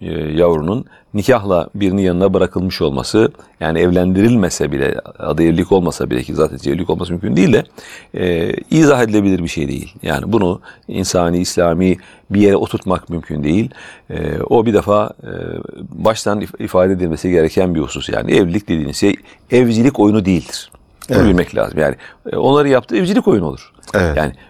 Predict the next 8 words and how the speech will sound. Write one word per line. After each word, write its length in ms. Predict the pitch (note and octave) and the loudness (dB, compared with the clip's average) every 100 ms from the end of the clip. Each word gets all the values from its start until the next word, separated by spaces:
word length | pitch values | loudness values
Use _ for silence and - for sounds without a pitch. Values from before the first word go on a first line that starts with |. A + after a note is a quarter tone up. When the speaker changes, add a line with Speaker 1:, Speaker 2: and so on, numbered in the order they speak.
| _ D2+ - | _ -12 0
Speaker 1:
evcilik 420 | F2 F#2+ F3 E3+ | 0 2 2 4
oynayacak 640 | C#3 B2 A2+ G#2+ G2+ - - _ - | 2 4 2 2 0 -6 -20 _ -6
çağdaki 500 | G#2 G2+ G2 A#2 A#2+ | 0 2 2 -2 -4
bir 60 | |
çocuğa 340 | G2 F2+ F2 E2+ | -2 2 2 2
siz 220 | G2 - - _ - | -2 -6 -16 _ -2
evlilik 500 | A2 G2+ A2 E3 - | 2 4 4 2 0
gibi 320 | C3 G#2+ | 2 2